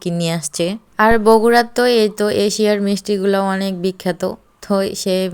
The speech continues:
এশিয়ার মিষ্টিগুলো হচ্ছে নিয়ে আসছিল, অল্পই নিয়ে আসে, কারণ বাসায় তো তিনজন মানুষই আমরা, আমরা ধরতে গেলে দুইজন মানুষই,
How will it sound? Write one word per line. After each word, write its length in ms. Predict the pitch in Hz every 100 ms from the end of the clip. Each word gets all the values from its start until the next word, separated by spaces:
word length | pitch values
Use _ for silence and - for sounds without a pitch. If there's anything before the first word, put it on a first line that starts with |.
| 185 -
এশিয়ার 520 | 190 190 - 185 180
মিষ্টিগুলো 600 | 185 180 185 175 175 180
হচ্ছে 340 | 185 175 -
নিয়ে 180 | 180 185
আসছিল, 380 | 190 185 196 170 196 226 - - - 214
অল্পই 340 | 226 226 262
নিয়ে 160 | 240 208
আসে, 240 | 202 208
কারণ 460 | 196 185 190 190 185
বাসায় 460 | 180 180 - 185
তো 280 | 170 185 185
তিনজন 460 | 185 196 185 180 180
মানুষই 420 | 180 185 185 190
আমরা, 420 | 180 170 180 202 -
আমরা 300 | 180 175 185
ধরতে 380 | 170 - 190 214
গেলে 180 | 208 220
দুইজন 360 | 190 190 185 196
মানুষই, 480 | 190 190 190 196